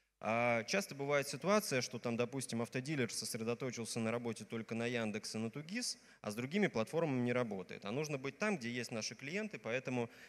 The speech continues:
вот этот, э, дашборд, он позволяет держать руку на пульсе и смотреть, какие платформы популярны, где чаще всего пишут, где есть отклонения по рейтингам, и дальше с этим работать.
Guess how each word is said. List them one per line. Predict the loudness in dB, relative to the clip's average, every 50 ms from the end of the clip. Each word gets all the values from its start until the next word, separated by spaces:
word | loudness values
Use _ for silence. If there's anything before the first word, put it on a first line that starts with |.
| -10 _
вот | -2 4 4
этот, | 4 4 4 0 -2 -2
э, | 0 4 4 6 6 6 6
дашборд, | 4 4 4 6 4 2 4 4
он | 2 2
позволяет | 2 0 0 2 2 4 4 4 4
держать | 2 0 0 2 0 0 2
руку | 0 -2 2 4 4
на | 4 4
пульсе | 6 4 4 4 4 0 -4
и |
смотреть, | -2 2 0 0 2 2 0 0 2
какие | 0 -2 -2 0 -2 -2
платформы | 0 0 -2 0 0 0 2 2 2 0
популярны, | 0 -4 -4 -2 4 6 8 8 8 8 6 4 2 0
где | 0 0 0 0
чаще | 2 2 0 0 0 -2
всего | -4 -2 -2 -2
пишут, | 0 0 0 0 0 0 -2 -4
где | -2 0 0
есть | 0 0 -2 -6
отклонения | -6 -2 0 2 2 2 2 2 2
по | 0 0 -2
рейтингам, | -2 -2 -2 -2 -4 -4 -2 0 -2 0
и |
дальше | 0 0 -2 -2 -4 -6
с | -2 -4
этим | -4 -2 0 0 2
работать. | 2 0 0 -4 -8 -8 -14 -16 -18